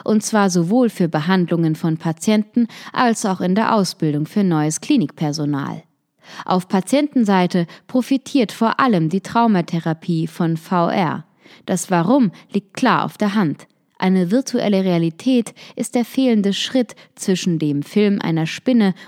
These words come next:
und diese auch tatsächlich zu berühren. Ein Angstpatient, der beispielsweise seine Spinnenphobie so weit gemeistert hat, dass er sie im Fernseher betrachten kann, muss nicht zwingend auch schon so weit sein,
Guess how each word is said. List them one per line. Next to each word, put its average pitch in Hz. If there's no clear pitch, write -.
und 190
diese 208
auch 196
tatsächlich 180
zu -
berühren. 202
Ein 196
Angstpatient, 240
der 202
beispielsweise 214
seine 156
Spinnenphobie 165
so 247
weit 170
gemeistert 220
hat, 185
dass -
er 190
sie 180
im 170
Fernseher 240
betrachten 170
kann, 123
muss 208
nicht 294
zwingend 196
auch 151
schon 160
so 160
weit 175
sein, 190